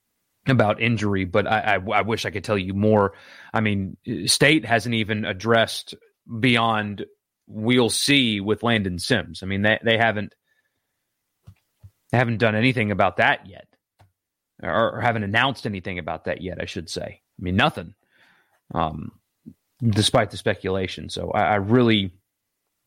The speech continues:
I really don't think, uh, you're gonna get much, honestly. Um, they just, they don't reveal much, and people,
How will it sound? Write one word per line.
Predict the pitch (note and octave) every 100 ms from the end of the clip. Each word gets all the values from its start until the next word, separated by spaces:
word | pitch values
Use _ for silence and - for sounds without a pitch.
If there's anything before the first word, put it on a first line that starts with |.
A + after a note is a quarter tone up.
| _ _ _ _ _ _ -
I | G#2+
really | A2 G#2+
don't | G2+ G2+ F#2+
think, | G#2 F#2+ -
uh, | G2 F#2
you're | F#2+ G2
gonna | A2 G2
get | F#2+
much, | G2+ G2+ - - - _ _ -
honestly. | G2+ F#2+ - F#2 G2+ _ _ -
Um, | F#2+ F2+ G2 - _ _ _ _ _ _ _ _ _ -
they | F#2
just, | G2 - - -
they | F2+
don't | G2+ G2+ -
reveal | F#2+ F2+ A2+ A2
much, | G#2 G#2+ - G2
and | F2 - _ _ _
people, | - G#2+ G2+ G2 -